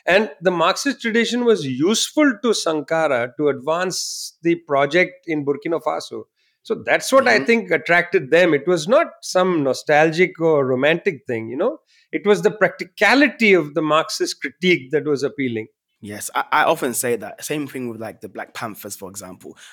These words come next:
Speaker 2: They just found the critique that worked for them. So my final two questions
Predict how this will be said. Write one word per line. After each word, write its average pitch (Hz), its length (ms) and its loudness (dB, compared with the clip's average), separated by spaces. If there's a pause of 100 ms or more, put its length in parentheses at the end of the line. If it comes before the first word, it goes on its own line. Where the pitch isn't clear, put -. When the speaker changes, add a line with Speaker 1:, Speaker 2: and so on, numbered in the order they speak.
(160)
Speaker 2:
They 165 80 2
just 185 160 -2
found 143 180 -2
the 127 60 -4
critique 120 280 -12
that 101 140 -8
worked 117 200 -6
for 104 140 -14
them. - 240 -16 (180)
So 151 260 2
my 147 240 0
final 180 320 -2
two 160 160 -6
questions 131 540 -8